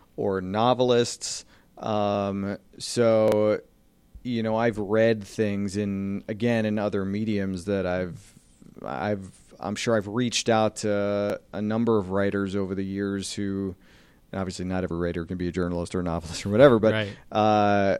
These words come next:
Speaker 1: you know, I've definitely found people that route that didn't come to me with a screenplay or a, or a T V pilot because of I'd, I've maybe admired something that they had written in some other medium. Um,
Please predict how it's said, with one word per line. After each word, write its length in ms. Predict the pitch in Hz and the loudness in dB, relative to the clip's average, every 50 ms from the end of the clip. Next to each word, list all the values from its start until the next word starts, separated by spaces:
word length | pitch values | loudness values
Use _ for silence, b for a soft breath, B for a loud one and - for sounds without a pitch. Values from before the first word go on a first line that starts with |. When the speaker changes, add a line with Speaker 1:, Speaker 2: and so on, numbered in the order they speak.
| - _ | -2 _
Speaker 1:
you 100 | - 107 | -6 -4
know, 120 | 101 104 101 | -2 0 0
I've 120 | 107 101 | 0 2
definitely 300 | 92 131 127 - 127 123 107 | 4 2 2 2 2 -2 -4
found 580 | - - - 113 110 110 107 110 110 107 98 | -2 0 0 2 2 2 2 2 0 0 -2
people 840 | - - 113 110 101 - - 104 98 98 95 95 95 95 92 - - - | -6 -6 -6 -6 -6 -4 -2 -2 0 0 2 0 0 0 -2 -4 -6 -10
that 500 | 71 85 87 90 101 101 101 107 104 - | -12 -12 -8 -4 -2 0 2 2 0 0
route 300 | - 98 95 87 90 95 - | 0 -2 -2 -2 -2 -2 -2
that 120 | 104 92 | -2 -2
didn't 200 | 113 120 117 110 | 0 0 0 0
come 240 | - - 117 117 113 | -2 -2 -2 -2 0
to 80 | 107 | 0
me 160 | 107 107 101 101 | -2 -2 -2 0
with 140 | 101 101 | 0 -2
a 60 | 98 92 | -2 -4
screenplay 760 | - - - 110 110 110 104 95 95 98 95 95 95 95 95 | -6 -4 -4 -4 -2 -2 -4 -4 -4 -4 -2 -2 -2 -2 -2
or 220 | 95 95 92 95 95 | -2 -2 -2 -2 -4
a, 40 | 92 - - | -4 -6 -6
or 220 | 87 95 95 95 | -4 -4 -2 -2
a 60 | 95 | -4
T 260 | 90 - - - 110 104 | -4 -6 -8 -6 -4 -2
V 160 | 107 110 104 | -2 -2 -4
pilot 580 | - - 101 98 92 92 95 95 95 90 - - b b b b b | -4 -4 -2 -2 -2 0 0 0 -2 -2 -4 -8 b b b b b
because 260 | b - 95 101 92 98 | b -8 -6 -4 -4 -2
of 100 | 98 101 | 0 0
I'd, 220 | 101 98 87 87 - - | 0 0 -2 -4 -10 -10
I've 320 | - 82 92 85 - 98 | -8 -8 -8 -8 -8 -6
maybe 240 | 98 101 98 95 95 | -4 -4 -2 -2 -4
admired 460 | 92 90 95 92 92 98 98 95 92 | -4 -4 -4 -4 -2 0 0 -2 -2
something 360 | - - 98 95 92 95 98 92 | -4 -4 -6 -4 -6 -6 -6 -6
that 140 | 92 85 | -6 -4
they 120 | - 90 92 | -4 -4 -4
had 80 | 87 | -2
written 600 | 92 92 101 95 - - 90 90 90 90 90 85 - - b b b b b b b _ - | -2 -2 -2 -2 -2 -4 -6 -6 -6 -6 -8 -8 -10 -14 b b b b b b b _ -6
in 100 | 101 98 | -4 -4
some 260 | - - 113 101 95 | -2 -2 -2 -2 -2
other 200 | 92 87 87 82 | -2 -2 -4 -4
medium. 640 | 87 90 98 104 101 95 85 80 80 82 78 78 - - - | -4 -4 -4 -4 -4 -4 -4 -4 -6 -6 -8 -10 -10 -12 -10
Um, 680 | - 98 92 92 90 90 90 87 90 87 87 85 82 | -10 -8 -6 -6 -6 -6 -6 -8 -8 -8 -10 -10 -12